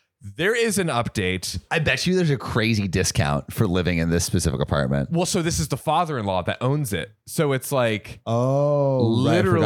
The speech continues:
Speaker 1: literally
Speaker 2: about that.
Speaker 1: their family. So, I mean, literally, wha-, uh, yeah, uh, her husband's dad.
Speaker 2: So, I mean, th-, yeah,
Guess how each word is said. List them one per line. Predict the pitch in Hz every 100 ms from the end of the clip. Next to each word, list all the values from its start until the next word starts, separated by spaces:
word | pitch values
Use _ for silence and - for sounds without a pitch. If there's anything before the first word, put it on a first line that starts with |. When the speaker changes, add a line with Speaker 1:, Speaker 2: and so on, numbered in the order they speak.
| 104
Speaker 1:
literally | 101 -
Speaker 2:
about | 82 71
that. |
Speaker 1:
their | 123 113
family. | - 139 147 98 76 58 -
So, | - 139 123 113 107 101 98 _ _
I | 117
mean, | 113 104
literally, | 123 120 113 107 104
wha-, | 107 123
uh, | 104 98 90 - _ _ _ _ _ -
yeah, | 120 98
uh, | - 110 101 95
her | 92 117 113 107 101 98 -
husband's | - - 120 104 98 80
dad. | 80 60 _ - - - - - -
Speaker 2:
So, | - 110 101 95 92 -
I |
mean, | 104 101
th-, | 101 98
yeah, | 78 71